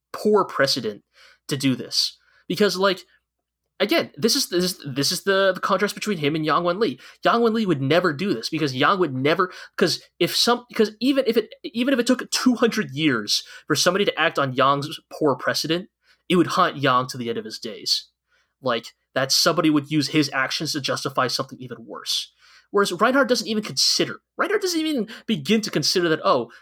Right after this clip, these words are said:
what happens in fifty, a hundred years, a ruler way worse than me, like, invokes my name and invokes what I'm doing now to do some horrible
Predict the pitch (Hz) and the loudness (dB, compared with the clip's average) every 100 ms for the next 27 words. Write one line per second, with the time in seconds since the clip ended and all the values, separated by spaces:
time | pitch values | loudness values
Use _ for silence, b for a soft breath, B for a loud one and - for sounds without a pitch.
0 | B 185 233 214 180 156 208 208 160 165 | B 0 2 0 -2 0 0 2 0 2
1 | 151 127 156 143 123 127 135 170 151 117 | -2 2 4 4 2 -2 0 2 2 2
2 | 135 156 123 135 - 131 117 113 127 123 | 2 2 2 2 0 -4 -6 -4 -2 -2
3 | 117 b b b b 147 127 - - 160 | -6 b b b b 0 0 -2 -2 0
4 | 143 160 - 131 131 156 139 120 120 120 | 4 2 2 0 0 2 0 -2 -2 -6
5 | b b 143 135 147 143 - 135 143 135 | b b -4 0 2 2 2 2 2 2
6 | 143 131 117 123 113 113 110 B B 151 | 0 0 0 0 2 0 -2 B B -2
7 | 156 135 135 - - 151 131 117 | 0 2 0 -2 0 2 4 0